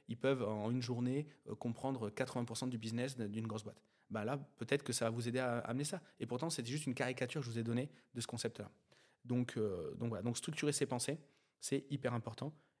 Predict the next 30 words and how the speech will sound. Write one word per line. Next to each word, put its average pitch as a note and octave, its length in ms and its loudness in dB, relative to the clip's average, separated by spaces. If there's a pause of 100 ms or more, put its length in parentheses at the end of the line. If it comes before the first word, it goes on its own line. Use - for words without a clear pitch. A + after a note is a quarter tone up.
Et B2+ 80 2
toujours, E3 520 2 (480)
euh, A2 520 2 (480)
abaisser C3+ 400 2
le C#3+ 60 2
niveau, C#3 440 4 (300)
euh, G#2+ 100 0
de, G#2+ 400 -2
de, G#2 160 -6
de A2 160 -6
votre A2+ 160 -2
discours A#2+ 320 -2
par G#2 120 0
rapport B2 180 -2
à - 20 0
vos A#2 140 0
interlocuteurs. A2+ 520 -6 (460)
Si - 160 -2
vos B2+ 160 2
interlocuteurs, B2+ 600 0 (180)
c'est - 140 -6
des A2+ 100 -2
numéros A2 300 4
dix, C#3+ 380 0
comme A2 200 2
vous, D#3 180 -2 (100)
dix A#2+ 100 0
sur A#2 180 0
dix, B2+ 300 -2 (520)
euh, A2 320 2